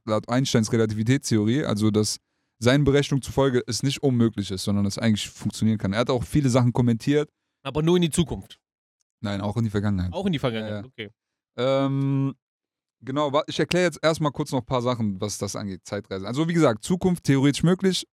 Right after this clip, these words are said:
Speaker 1: Lichtgeschwindigkeit, ne? Und, äh, Vergangenheit gibt's einige Paradoxen. Das bekannteste Paradoxon ist das Großvaterparadoxon.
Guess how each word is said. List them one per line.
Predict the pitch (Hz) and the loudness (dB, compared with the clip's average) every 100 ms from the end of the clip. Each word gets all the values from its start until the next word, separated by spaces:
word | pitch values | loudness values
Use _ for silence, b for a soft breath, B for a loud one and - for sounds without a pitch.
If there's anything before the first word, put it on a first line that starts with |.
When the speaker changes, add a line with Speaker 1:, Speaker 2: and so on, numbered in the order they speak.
| _ _ _ | _ _ _
Speaker 1:
Lichtgeschwindigkeit, | 135 - 107 107 98 - 95 | -2 0 -2 0 0 0 2
ne? | 110 160 - _ _ _ _ _ _ | 2 2 -2 _ _ _ _ _ _
Und, | 120 123 127 | -6 -4 0
äh, | 139 127 | 2 2
Vergangenheit | 113 127 151 196 180 160 | 0 0 0 0 0 0
gibt's | 165 - | -6 -6
einige | 156 156 143 143 139 135 - _ _ _ _ _ _ _ _ | -4 -2 2 2 4 0 -4 _ _ _ _ _ _ _ _
Paradoxen. | - 127 135 135 131 - 107 | -10 -2 2 2 0 0 2
Das | 110 - - _ | 2 0 -8 _
bekannteste | - - 143 165 156 143 | -6 0 2 2 -2 0
Paradoxon | 139 135 143 139 131 | 2 4 2 2 2
ist | 120 - - | 2 -2 -4
das | 117 110 | -4 -2
Großvaterparadoxon. | - 135 131 107 101 98 95 92 87 - - | 2 2 4 2 0 -2 -4 -4 -6 -6 -10